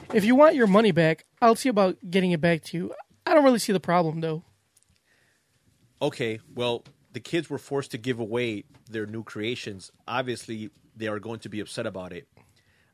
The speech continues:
Speaker 2: I don't see why your daughter needs all these animals. <laughs>
Speaker 1: Karen didn't respond and walked away <laughs> right after,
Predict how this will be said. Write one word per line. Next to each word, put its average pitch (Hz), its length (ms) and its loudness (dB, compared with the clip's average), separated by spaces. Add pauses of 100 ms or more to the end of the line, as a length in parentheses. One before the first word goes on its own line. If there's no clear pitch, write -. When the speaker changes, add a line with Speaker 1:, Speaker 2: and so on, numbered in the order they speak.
(120)
Speaker 2:
I 110 120 -6
don't 120 200 -8
see 123 260 -10
why 110 520 -6
your 107 160 -8
daughter 113 340 -2
needs 120 320 -10
all 123 220 0
these 127 180 -4
animals. 139 640 0
<laughs> - 1700 -2
Speaker 1:
Karen 262 300 10
didn't 247 180 6
respond 208 600 4
and 175 180 0
walked 175 240 2
away 185 160 4
<laughs> - 20 6
right 196 200 6
after, 180 380 2